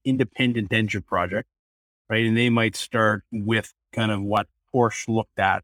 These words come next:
the last time they considered getting in. I mean, to me, that seems bizarre that you'd have one corporate group have two different engine projects within F one. I, I don't think there's any precedent for that before.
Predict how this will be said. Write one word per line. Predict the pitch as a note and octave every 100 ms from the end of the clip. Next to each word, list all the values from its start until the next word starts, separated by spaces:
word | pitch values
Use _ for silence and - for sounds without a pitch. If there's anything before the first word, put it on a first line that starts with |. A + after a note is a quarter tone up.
| _ G#2
the | G2+
last | G2+ G#2+ A2+ -
time | A2 F#2+ F#2+ G#2 -
they | G#2 G2 F#2+
considered | G2+ - G2+ G2 F#2
getting | G2 F2+
in. | E2+ G#2 _ -
I | A2+
mean, | A#2 A#2 G#2
to | -
me, | B2+ C3+
that | A#2+
seems | - - A#2+ G#2 -
bizarre | A2+ G2+ G#2+ G2+ G2 G#2+
that | G#2 G#2
you'd | G#2
have | G#2+ G2+ G2 G2+ _ _ _ _ -
one | G2+ G2+ A#2+ A#2+
corporate | A2 - A#2+ - G#2+
group | - A#2 A2+ -
have | G#2+ G2+ G2+ F#2+ _ _ _ _ _ -
two | - E3+
different | B2+ B2 - A#2 G#2+
engine | G2 G#2+ G#2+ B2
projects | - B2 A#2 C3+ - _ A#2+
within | A2 A2+ A2+
F | G2+
one. | A2 A#2+ C3
I, | G2+ A2
I | G#2
don't | A2+ -
think | G#2+
there's | G#2
any | G#2 F#2
precedent | - G#2+ - B2 B2
for | B2
that | B2
before. | - - C3+